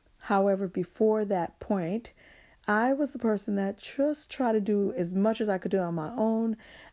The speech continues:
Um, I didn't either want to bother people or I didn't trust people enough to ask for the help that I needed. And then I would find myself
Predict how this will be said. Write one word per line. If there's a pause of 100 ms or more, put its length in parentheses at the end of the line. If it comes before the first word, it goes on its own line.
Um,
I
didn't
either
want
to
bother
people
or
I
didn't
trust
people
enough (500)
to
ask
for
the
help
that
I
needed. (640)
And
then
I
would
find
myself